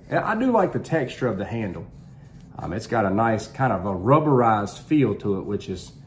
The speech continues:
really good in terrible situations. You know, this Black Ops here is very slick. You know, this is a very slick type of handle, but this is still so much more solid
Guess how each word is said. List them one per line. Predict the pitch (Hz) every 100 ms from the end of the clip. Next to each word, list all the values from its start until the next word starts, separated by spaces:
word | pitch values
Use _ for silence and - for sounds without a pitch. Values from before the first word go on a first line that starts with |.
| - -
really | 98 117 110
good | 92 120 120 117
in | 98 90 85 - -
terrible | - 135 123 110
situations. | - 135 120 110 113 117 131 123 - - - - -
You |
know, | 120 120
this | 131 135
Black | 135 135 120
Ops | 170 208 -
here | 110
is | 104
very | 95 143 135
slick. | - - - 156 147 - -
You | 98 90
know, | 90
this | 92 113 -
is | 95
a | 90
very | 98 107
slick | - - 135 -
type | - 104
of | -
handle, | - 123 104
but | 90 101
this | 113
is | -
still | - 131 107
so | -
much | 104 98
more | 107 95
solid | 98 123 127 110 98